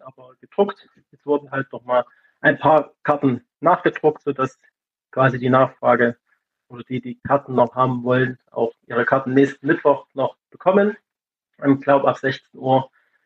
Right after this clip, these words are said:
ähm, öffnet bei uns in Panitsch dann nochmal ein kleines Kassenhäuschen, wo sich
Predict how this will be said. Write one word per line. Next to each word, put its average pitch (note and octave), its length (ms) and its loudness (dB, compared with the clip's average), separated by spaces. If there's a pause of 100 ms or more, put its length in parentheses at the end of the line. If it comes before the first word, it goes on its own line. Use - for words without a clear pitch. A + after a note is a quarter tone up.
(140)
ähm, B2 380 -2 (380)
öffnet A#2+ 340 -16
bei B2+ 80 -8
uns A#2+ 160 -8
in - 80 -20
Panitsch B2 340 -8
dann - 120 -20
nochmal A#2+ 360 -8 (380)
ein C3+ 80 -20
kleines C3+ 280 2
Kassenhäuschen, C#3+ 720 0
wo B2 120 0
sich - 180 -12